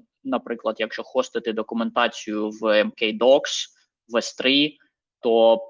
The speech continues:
можна ж лінки генерувати в твою редміху в, в репозиторії, і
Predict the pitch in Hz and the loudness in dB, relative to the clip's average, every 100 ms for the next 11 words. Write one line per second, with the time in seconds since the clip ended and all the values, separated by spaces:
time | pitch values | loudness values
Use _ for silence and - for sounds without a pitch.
0 | - 127 120 120 113 - 120 - 160 131 | -10 -6 -4 -4 -6 -6 -6 -4 -4 -2
1 | 113 117 110 107 107 107 104 - 117 113 | -2 -2 0 0 0 -6 -8 -12 -10 -6
2 | 113 113 107 117 113 - 107 107 107 107 | -4 -6 -6 -4 -6 -6 -8 -4 -4 -8
3 | 117 113 110 107 104 101 - 50 - _ | -4 0 4 4 4 4 0 -4 -10 _
4 | - 120 110 117 110 107 165 156 104 - | -16 -10 -8 -6 -8 2 4 4 2 -2
5 | _ _ - 113 107 104 104 | _ _ -10 -4 0 2 2